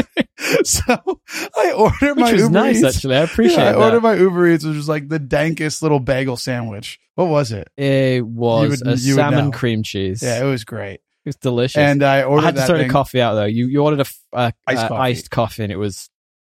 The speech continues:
Speaker 1: nah, it wasn't good.
Speaker 2: Anyway, they, uh, you threw it out. Rude. The, <laughs> so the, so I ordered this thing, and not only, like, did I order it, it took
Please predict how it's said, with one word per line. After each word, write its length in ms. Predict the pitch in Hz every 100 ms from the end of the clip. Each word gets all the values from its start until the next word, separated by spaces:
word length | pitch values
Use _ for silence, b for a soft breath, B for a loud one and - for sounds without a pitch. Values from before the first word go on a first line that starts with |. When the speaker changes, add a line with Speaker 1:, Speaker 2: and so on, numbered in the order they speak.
| _ -
Speaker 1:
nah, 80 | -
it 80 |
wasn't 200 | - - 87
good. 140 | - _ -
Speaker 2:
Anyway, 320 | 147 139 117
they, 280 | 113 120 120
uh, 300 | 117 113 117 117 -
you 80 |
threw 240 | 135 - 156
it 100 | -
out. 340 | 104 113 - - _ _
Rude. 380 | - 123 139 - _ -
The, 360 | 151 165 160
<laughs> 1300 | 170 285 151 - - - 147 - - - - 233 320
so 160 | - 196
the, 200 | 180 175 -
so 240 | - 185
I 100 | 170 165
ordered 220 | 180 196
this 160 | 180
thing, 160 | - 151
and 100 | 147
not 180 | 156 233
only, 220 | 294 277
like, 200 | 220 160
did 120 | 151
I 60 | 143
order 240 | 147 151
it, 140 | 135 - _ _ -
it 200 | 196 208
took 240 | 208 226